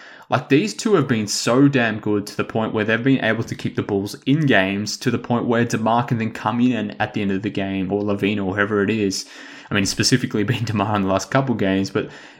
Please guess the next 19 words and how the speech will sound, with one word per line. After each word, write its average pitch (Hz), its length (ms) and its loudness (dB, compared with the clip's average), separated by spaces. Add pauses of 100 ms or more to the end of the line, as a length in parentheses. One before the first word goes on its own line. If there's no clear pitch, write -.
these 185 220 2
guys 190 240 2
have 143 100 0
kept 135 200 0
the 123 60 2
Bulls 113 240 -2
in 117 240 2
these 120 200 4
games, 104 360 0
these 107 220 0
ugly 120 260 2
games 107 280 0
that - 80 -4
we 92 80 -2
referenced 104 340 -4
before, 101 320 -2
which 107 220 -4
maybe 120 260 4
they 104 320 0